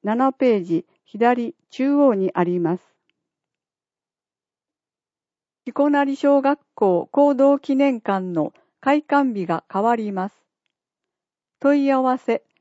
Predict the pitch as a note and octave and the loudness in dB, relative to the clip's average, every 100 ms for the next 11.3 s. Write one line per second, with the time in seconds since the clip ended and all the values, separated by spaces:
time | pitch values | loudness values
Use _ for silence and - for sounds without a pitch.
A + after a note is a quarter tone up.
0 | _ _ _ _ _ _ A#3+ C4 B3 A#3+ | _ _ _ _ _ _ 2 2 0 -4
1 | A#3 - _ _ _ _ _ C#4 C#4+ C#4+ | -6 -8 _ _ _ _ _ -2 -2 -2
2 | C#4+ C4 G3 F#3 F#3 - _ _ _ _ | -2 -2 -2 -2 -2 -2 _ _ _ _
3 | - A3+ C#4+ C#4+ C#4 B3 F#3 F3 A3 A#3 | -6 -2 0 2 0 0 -4 -2 -2 -2
4 | - A3 D#3+ F#3 _ _ _ _ _ _ | -6 -6 -6 -8 _ _ _ _ _ _
5 | _ _ C#4 D4+ D4+ D4 C#4+ C#4 C4 B3+ | _ _ 2 4 4 2 0 0 -2 -2
6 | B3+ A3+ F#3+ E3 D#3+ F3+ _ _ _ - | 0 -2 -2 -2 -4 -10 _ _ _ -6
7 | G3+ - D4 C#4+ C#4 B3+ F3 - F#3+ - | -6 -4 0 2 2 2 -2 -8 -16 -12
8 | B3 A#3+ A3 G#3+ - - _ _ _ _ | -6 -2 -2 -2 -6 -12 _ _ _ _
9 | _ _ _ _ _ _ _ _ _ _ | _ _ _ _ _ _ _ _ _ _
10 | - B3+ D4 D4 C4+ C4 C4+ C4 C4+ - | -6 -2 -2 -2 -6 -6 -2 -2 -4 -6
11 | F#3 F3+ | -4 -4